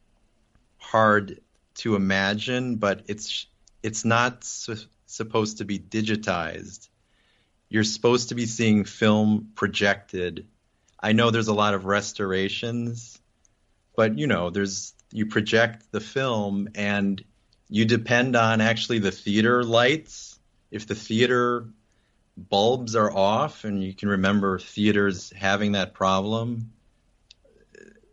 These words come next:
you know, that's part of the experience too. And that's, it really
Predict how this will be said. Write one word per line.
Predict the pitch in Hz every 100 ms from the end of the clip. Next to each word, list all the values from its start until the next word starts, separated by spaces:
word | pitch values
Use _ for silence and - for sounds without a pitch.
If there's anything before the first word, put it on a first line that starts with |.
| _ _ _ -
you |
know, | 101 90
that's | 92 117 117
part | - 120
of | 120
the | 117
experience | 110 - 117 120 117 110
too. | - 139 123 - _ _
And | - 95 92
that's, | 98 98 - - - - -
it | 101 -
really | 98 110 107 104 101 98